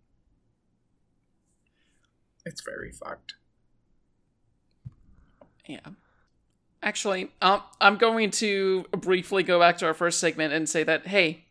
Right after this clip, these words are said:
Speaker 2: I also played a short form visual novel called If Found, which is about a trans woman in nineteen ninety-three, uh, West Ireland, uh, specifically Achill Island, and it's such a fascinating game. It's so well done,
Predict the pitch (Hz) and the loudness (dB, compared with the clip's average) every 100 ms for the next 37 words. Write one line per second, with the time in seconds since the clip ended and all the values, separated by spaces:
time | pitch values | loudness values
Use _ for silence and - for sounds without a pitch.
0 | _ - 175 180 180 180 190 180 170 190 | _ 4 8 8 6 2 2 2 2 0
1 | 175 - 180 170 165 160 156 - 156 165 | 0 -2 0 2 2 0 -4 -6 -2 2
2 | 165 156 165 190 160 - 160 - 160 156 | 4 4 2 0 0 0 -4 2 4 4
3 | 151 151 156 165 156 160 160 - 160 160 | 0 -4 -6 -6 -4 0 0 0 -2 -2
4 | 156 160 165 _ - - - - - 185 | -2 -4 -8 _ -20 -20 -20 -12 -2 0
5 | 170 170 175 165 160 156 160 156 156 156 | 0 0 0 2 2 4 2 4 2 0
6 | 170 160 151 160 - 165 160 156 156 170 | 0 0 2 -2 0 -2 2 2 0 0
7 | 156 147 139 160 - - 165 151 147 151 | 2 2 2 0 0 2 2 2 -2 -4
8 | 165 165 151 143 160 - 160 160 156 156 | -6 -4 -2 -2 -4 -6 -4 -4 0 -2
9 | 156 160 - 180 156 156 151 143 165 165 | 0 -4 -2 0 2 2 0 -2 -8 -8
10 | - _ - 156 139 143 147 - _ - | -18 _ -4 -4 -4 -6 -8 -14 _ -20
11 | - - _ _ - 175 - - 208 185 | -20 -20 _ _ -6 -4 -2 2 2 2
12 | 170 175 156 156 165 147 143 139 135 131 | 2 4 4 2 -4 -4 -6 -6 -6 -6
13 | 143 - 175 147 139 127 135 131 151 170 | -4 -2 0 -2 -4 -6 -6 -4 -6 -8